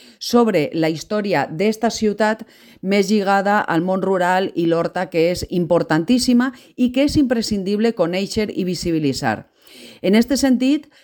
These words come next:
des del govern de Joan Ribó estem fent un treball de recuperació del patrimoni arquitectònic rural de València i en sis anys hem intervingut en moltíssims edificis, com esta mateixa alqueria Falcó,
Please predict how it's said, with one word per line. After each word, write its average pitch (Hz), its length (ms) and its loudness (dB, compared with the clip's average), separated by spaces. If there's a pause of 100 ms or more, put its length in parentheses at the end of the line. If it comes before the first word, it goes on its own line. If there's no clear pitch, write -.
(140)
des 202 180 0
del 202 140 -2
govern 190 260 0
de 226 140 0
Joan 220 160 2
Ribó 196 240 0
estem 226 260 -2
fent 190 240 -2
un 262 160 4
treball 208 320 0
de 190 140 0
recuperació 170 580 -4
del 208 140 -4
patrimoni 180 500 -4
arquitectònic 170 680 -4
rural 170 480 0
de 170 180 0
València 180 640 0 (260)
i 208 120 0
en 214 100 2
sis 247 300 0
anys 240 300 0 (240)
hem 196 180 0
intervingut 202 640 0
en 214 100 2
moltíssims 185 560 -2
edificis, 202 600 -2
com 175 160 2
esta 180 180 -2
mateixa 175 380 -2
alqueria 165 400 -2
Falcó, 165 380 -2